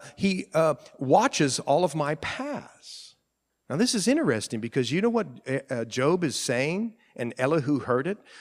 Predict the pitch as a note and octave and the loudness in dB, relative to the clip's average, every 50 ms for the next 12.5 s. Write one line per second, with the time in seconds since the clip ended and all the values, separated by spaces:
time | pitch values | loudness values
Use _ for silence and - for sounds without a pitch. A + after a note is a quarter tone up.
0 | - - A#2+ A2 D#3+ G3+ A3+ C#4+ D4+ C#4+ A3+ - D#3+ - - - A3 A#3 C4 A#3+ | -20 -12 -2 4 4 6 6 6 2 0 0 -2 -2 -2 -2 0 0 2 2 2
1 | F3+ C3+ A2+ G#2+ G2+ G2+ F#2 - B2 G2+ A2+ B2 B2+ - - A2+ B2+ C3 D3 D3+ | 2 0 -2 -2 -4 -4 -4 -6 -6 -4 -4 -4 -4 -4 -2 0 2 2 2 0
2 | D3 C3+ A#2 C3 A#2+ A#2 A2+ F#2+ A2+ A#2 A2 F#2 E2+ - - - - - - _ | -2 -2 -4 -4 -4 -4 -4 -4 -4 -4 -4 -4 -6 -8 -10 -10 -12 -14 -20 _
3 | _ _ _ _ _ _ _ _ _ _ _ _ _ _ _ - - - - A2+ | _ _ _ _ _ _ _ _ _ _ _ _ _ _ _ -18 -16 -14 -14 -14
4 | _ _ _ _ _ _ _ _ _ _ _ _ _ _ _ _ _ _ _ _ | _ _ _ _ _ _ _ _ _ _ _ _ _ _ _ _ _ _ _ _
5 | _ _ - D3 C3+ B2+ D#3+ D3+ C#3+ - - - D#3+ D3 A#2+ F2+ C2+ C2 - - | _ _ -6 -6 0 2 2 0 0 -2 0 0 2 2 2 0 -4 -10 -16 -20
6 | _ _ _ _ _ _ _ _ _ _ _ _ _ _ _ _ _ _ _ _ | _ _ _ _ _ _ _ _ _ _ _ _ _ _ _ _ _ _ _ _
7 | - D#3 G3 F#3 - - A3+ C4 C#4 B3 F3+ - - - E2+ D#2+ - _ _ _ | 0 0 0 2 2 2 4 4 4 4 2 2 -2 -8 -10 -12 -16 _ _ _
8 | - B2+ B2+ C3 C3 C3 A#2+ B2+ C#3 D3+ D#3+ D#3+ D#3+ D3 C#3+ D#3+ D#3 - B2 A2 | -10 -8 -4 -2 -2 -2 -2 0 0 2 2 4 2 4 2 0 0 0 -4 -2
9 | - G#2 F2+ F2+ F2+ F2 E2+ D#2+ - - - B2 A#2+ F3+ C4+ C4+ - C#4 B3+ G#3 | -4 -6 -8 -8 -10 -10 -12 -10 -4 0 0 2 4 4 2 4 4 2 2 2
10 | D3+ B2+ B2+ A#2+ A#2 A#2+ B2+ - - A#2+ A2+ B2 C#3+ E3+ E3+ - - C3 A2+ G#2 | 0 2 2 2 2 2 0 -2 -4 -2 2 2 2 2 0 -2 -2 -2 0 0
11 | G#2+ G#2+ G#2+ - A2+ A2 G2+ G2+ A2 G#2 G2+ G#2 A2 A#2 A#2+ A#2+ B2 A#2+ A#2 A2 | -2 -4 -4 -2 -4 -4 -2 -2 -4 -4 -2 -2 -2 0 0 0 -2 -4 -4 -4
12 | G#2 G#2 F#2+ G#2+ G#2+ G2 F2+ E2 E2 - | -6 -6 -6 -6 -6 -6 -6 -10 -14 -20